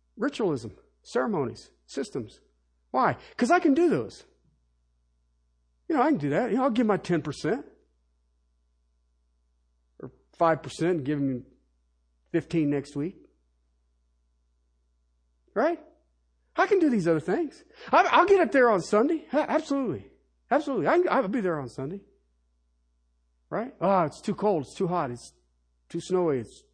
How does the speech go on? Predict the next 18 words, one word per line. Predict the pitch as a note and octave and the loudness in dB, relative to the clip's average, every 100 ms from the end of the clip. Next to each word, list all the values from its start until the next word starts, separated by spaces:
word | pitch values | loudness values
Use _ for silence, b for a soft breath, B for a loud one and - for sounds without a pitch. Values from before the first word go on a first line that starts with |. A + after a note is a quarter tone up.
| _ - | _ -8
too | D3+ | -4
dry. | D#3+ D#3+ C3 | -2 0 -2
It's | A2 - - - | -4 -10 -20 -10
too," | E3 D#3 - _ _ _ _ _ _ _ _ _ | -6 -6 -10 _ _ _ _ _ _ _ _ _
it's | A3 - | -6 -2
just | F#3 - - | -2 -2 -8
too. | D3+ C3+ G#2 - _ _ _ _ _ _ _ _ _ _ _ _ _ _ | -8 -8 -8 -16 _ _ _ _ _ _ _ _ _ _ _ _ _ _
Don't | E3 F#3+ | 0 0
we? | C4 C4+ - _ _ _ _ _ _ _ - | 0 -4 -12 _ _ _ _ _ _ _ -4
We | E3 | -4
start | - G#3 B3 - - | 0 2 2 0 -8
filling | - A3 A#3 A3+ G#3+ | 0 2 4 4 6
up | G#3+ G#3 - - _ - | 4 4 -2 -20 _ -6
the | D3+ | -2
right | D#3 G3 F#3 | 2 2 0
standing | - - F#3 F3+ F3 | -4 -2 0 2 2
with | D#3+ C#3 B2+ | 0 -4 -2
God | E3 E3+ E3 D#3+ | 2 4 4 2